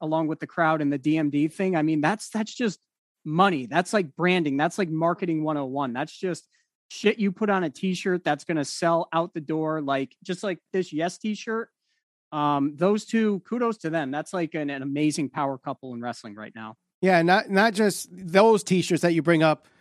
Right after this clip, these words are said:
Speaker 2: How about these t-shirts behind me? These Squared Circle Psychobabble t-shirts, part of our merch store. You get ten percent off, uh, our merch store.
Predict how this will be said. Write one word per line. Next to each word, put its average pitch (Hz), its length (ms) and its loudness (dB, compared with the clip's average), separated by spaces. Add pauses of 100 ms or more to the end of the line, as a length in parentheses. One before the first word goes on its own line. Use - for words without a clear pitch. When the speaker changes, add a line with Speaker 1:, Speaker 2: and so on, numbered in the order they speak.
(260)
Speaker 2:
How 196 80 0
about 208 240 2
these 202 180 -2
t-shirts 180 440 -2
behind 160 400 2
me? 117 120 -6
These 143 180 -4
Squared 190 320 0
Circle 175 260 -2
Psychobabble 156 600 2
t-shirts, 160 400 0
part 180 220 4
of 165 100 0
our 170 160 6
merch 165 280 4
store. 170 320 4
You 156 80 2
get 165 240 2
ten 190 160 6
percent 180 320 2
off, 175 260 4 (340)
uh, 165 220 6
our 170 140 6
merch 175 240 2
store. 170 440 4